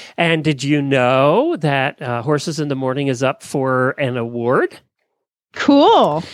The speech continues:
Speaker 1: Yeah, we're up for the Best Podcast in the Horse World Award, uh, for one of our episodes we did with Leslie Wiley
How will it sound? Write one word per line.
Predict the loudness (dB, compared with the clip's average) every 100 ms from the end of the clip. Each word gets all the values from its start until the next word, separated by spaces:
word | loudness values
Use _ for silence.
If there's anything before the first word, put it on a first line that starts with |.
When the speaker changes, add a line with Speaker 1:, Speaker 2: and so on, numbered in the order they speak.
| -6
Speaker 1:
Yeah, | -2 0
we're | 2
up | 0
for | 0 0 2
the | 0
Best | 0 -2 -2
Podcast | -2 0 0 -2 -2 -2 -4 -4
in | -2
the | 0
Horse | 0 -2 0
World | 2 4
Award, | 2 0 0 0 0
uh, | -2 -4
for | -2 -2
one | -2 -2
of |
our | 0 0
episodes | -2 -2 0 0 -2
we | -2
did | -2 -4
with | -4
Leslie | -4 -2 -4
Wiley | 0 0 2 0 -2